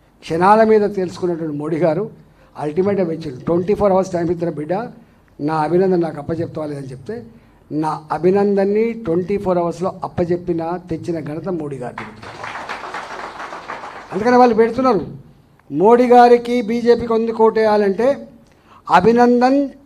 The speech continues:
తల్లిని అడగమని చెప్తున్నాడు, అభినందన్ తల్లిని అడగమని చెప్తున్నాడు. అభినందన్ ఇవాళ మోడీ గారికి ఎందుకు ఓటేయాలనో, సియాచిన్ మంచు కొండలలో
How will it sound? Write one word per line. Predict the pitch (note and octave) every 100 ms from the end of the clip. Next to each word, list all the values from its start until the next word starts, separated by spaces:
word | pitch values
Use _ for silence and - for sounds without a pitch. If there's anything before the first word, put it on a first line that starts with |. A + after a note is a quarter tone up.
| _ -
తల్లిని | F3 G#3+ A3
అడగమని | G3 F#3 F#3 E3+
చెప్తున్నాడు, | D#3 C#3 A#2+ G#2+ A#2
అభినందన్ | C#3 D3+ B2+ C3
తల్లిని | B2+ B2+
అడగమని | A#2+ A2+
చెప్తున్నాడు. | A2+ A2+ - - - _ _ _ _ _ _ _ _ _ _ _ _ _ -
అభినందన్ | D3 F#3 B3 B3+ B3+ C4 G#3 - _ _ -
ఇవాళ | G#3 A#3
మోడీ | G#3 F#3 A#3
గారికి | B3+ B3+ B3
ఎందుకు | A3+ A#3 A#3+
ఓటేయాలనో, | B3 A#3+ A#3 A#3+ C#4+ - - _ _ _ _ -
సియాచిన్ | G3+ A#3+ A#3+ A#3+ B3+ C4 C4
మంచు | A3 A3 A3+
కొండలలో | A#3+ A#3+ A#3 A#3 A3+ A3 G#3+ A3+ A#3